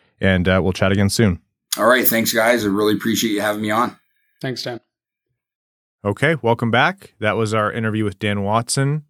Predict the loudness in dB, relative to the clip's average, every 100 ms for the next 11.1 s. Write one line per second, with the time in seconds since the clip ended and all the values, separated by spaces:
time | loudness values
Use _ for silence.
0 | _ -14 0 4 4 2 0 0 -2 -4
1 | -2 -2 -2 -4 0 0 0 -2 0 -2
2 | 2 0 2 -2 -4 _ _ _ _ _
3 | -6 -4 -2 0 2 2 2 0 2 0
4 | 0 0 -2 -4 _ _ _ -2 0 2
5 | 2 2 -2 -4 -4 -4 -2 -2 2 2
6 | 0 -2 -2 -2 -2 -4 -6 -8 -4 -4
7 | -4 -6 -10 _ _ -2 0 0 -2 -2
8 | -2 0 -2 -2 -2 -2 0 0 0 0
9 | 0 2 0 0 0 0 -6 -6 -4 -4
10 | -6 _ _ _ -10 -2 -2 0 0 0